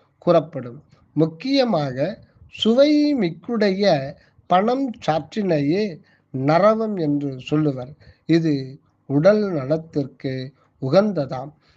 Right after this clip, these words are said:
புரைத்து நுரைத்து கல்லாகிவிட்டால்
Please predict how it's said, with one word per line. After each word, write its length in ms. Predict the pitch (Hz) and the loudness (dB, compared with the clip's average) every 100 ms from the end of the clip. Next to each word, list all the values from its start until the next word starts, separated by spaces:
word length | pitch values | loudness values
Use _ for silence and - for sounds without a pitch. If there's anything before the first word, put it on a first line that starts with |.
| - _ | -20 _
புரைத்து 760 | 170 190 233 220 - 254 254 - _ - | 0 2 2 -2 -8 -8 -10 -16 _ 0
நுரைத்து 760 | 147 185 247 226 - 240 208 208 _ _ - | 2 4 2 0 -10 -6 -6 -6 _ _ -2
கல்லாகிவிட்டால் 1160 | 180 220 269 269 226 190 170 151 - 147 139 | 0 2 2 2 2 -2 -2 -4 -2 -2 -2